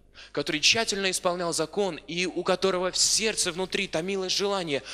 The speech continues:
«Боже, как попасть к Тебе? Боже, ну как наследовать это Царствие Небесное?» Потому что в другом месте оно немножко говорит еще точнее, говорит о том, что посмотрев, Иисус посмотрел на него с любовью, то есть, посмотрев, полюбил его.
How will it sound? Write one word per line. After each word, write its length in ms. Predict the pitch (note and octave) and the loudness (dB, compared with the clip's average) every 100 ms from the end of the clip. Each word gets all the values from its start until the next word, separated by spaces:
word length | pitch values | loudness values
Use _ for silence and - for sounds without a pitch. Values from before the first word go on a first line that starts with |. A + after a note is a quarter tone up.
| - - | -12 -14
«Боже, 540 | C#3+ D3 G3 D3+ C#3 C#3+ | -6 0 2 2 2 0
как 340 | - G3 - | -2 -4 -4
попасть 480 | E3+ D#3+ E3 D3 - | -8 -6 -6 -2 -2
к 80 | - | -2
Тебе? 640 | - D3+ A2+ B2 G#2+ F#2 - _ _ _ _ _ _ _ | -6 -6 -6 -4 -4 -8 -14 _ _ _ _ _ _ _
Боже, 500 | C#3 G#3+ G#3+ - B2 - - | -4 0 2 2 0 -6 -12
ну 160 | F3 G#3+ | -4 -4
как 340 | A3 A#3 F#3+ | 0 0 0
наследовать 540 | D3 D3 - E3 B2+ - | -2 -2 -2 -4 -4 -4
это 120 | C3 | -4
Царствие 420 | C3+ B2+ A2+ A#2+ | -2 -2 -2 -2
Небесное?» 540 | B2+ C3 B2 - G#2 F#2+ - - | -6 -4 -2 -2 -4 -8 -14 -4
Потому 260 | D3+ D#3+ E3+ | 0 2 2
что 360 | - D3 A2 | 2 2 0
в 60 | C#3 | -2
другом 280 | D#3 F3+ E3+ | 0 0 0
месте 240 | F3+ D3+ | 0 0
оно 100 | C#3 | -2
немножко 300 | C#3+ D3+ - | -4 -4 -4
говорит 280 | C#3 D3 D3+ | -2 -2 0
еще 160 | C#3+ - | -2 0
точнее, 320 | C#3+ - F3 | 2 2 2
говорит 240 | D3 D3+ | 2 0
о 40 | D3+ | -2
том, 100 | D#3 | -2
что 140 | C3+ | -2
посмотрев, 520 | C#3 C#3 C#3+ E3+ C#3 - - | -4 -4 -2 -4 -4 -8 -6
Иисус 260 | C3 - D3+ | -2 0 0
посмотрел 680 | - - B2+ C3 C#3+ E3 E3+ | -2 -2 -2 -4 0 0 0
на 80 | D#3 | -2
него 240 | D3+ C#3+ | -2 -2
с 140 | D3 C#3 | -2 -4
любовью, 420 | B2+ C3+ C3+ A#2 | -4 -2 -2 0
то 80 | A#2+ | -2
есть, 100 | - | 0
посмотрев, 500 | - C#3 D#3 D#3+ - | -2 0 2 0 0
полюбил 520 | B2+ B2 A#2 D#3 E3 | -2 -4 -6 -6 -4
его. 420 | B2 A2 G#2+ | -6 -4 -4